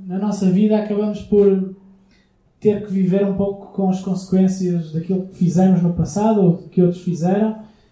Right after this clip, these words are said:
mas aquilo com que nós vivemos não deve ser um tormento permanente. Deus, Deus, quando olha para nós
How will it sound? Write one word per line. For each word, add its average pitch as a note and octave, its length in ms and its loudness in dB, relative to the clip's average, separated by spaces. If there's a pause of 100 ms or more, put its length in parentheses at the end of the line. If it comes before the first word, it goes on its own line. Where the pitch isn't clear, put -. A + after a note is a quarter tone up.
(140)
mas G3+ 580 -2
aquilo G3+ 440 0 (580)
com G3+ 340 0
que F#3+ 140 -6
nós F#3+ 320 0
vivemos G3 640 2
não G#3 160 -6
deve G3 200 0
ser G3+ 300 -2
um F#3 120 -2
tormento F3 520 -2
permanente. E3 640 -4
Deus, F3+ 420 -4 (600)
Deus, F3 240 0
quando G3 240 2
olha F#3+ 260 2
para F3+ 200 0
nós F#3+ 580 -4